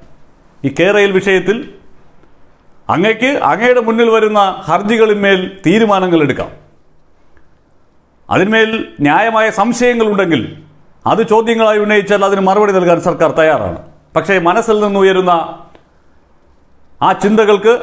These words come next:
അത് പ്രസ്താവനകളായി പുറത്തു വരുമ്പോൾ അതിനെല്ലാം മറുപടി പറയാൻ ഞങ്ങൾക്ക്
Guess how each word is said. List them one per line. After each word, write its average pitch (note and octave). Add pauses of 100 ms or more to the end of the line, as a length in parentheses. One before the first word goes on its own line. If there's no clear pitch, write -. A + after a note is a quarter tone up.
അത് F3
പ്രസ്താവനകളായി G#3
പുറത്തു G3+
വരുമ്പോൾ D#3 (520)
അതിനെല്ലാം F#3
മറുപടി F#3
പറയാൻ D#3+
ഞങ്ങൾക്ക് D#3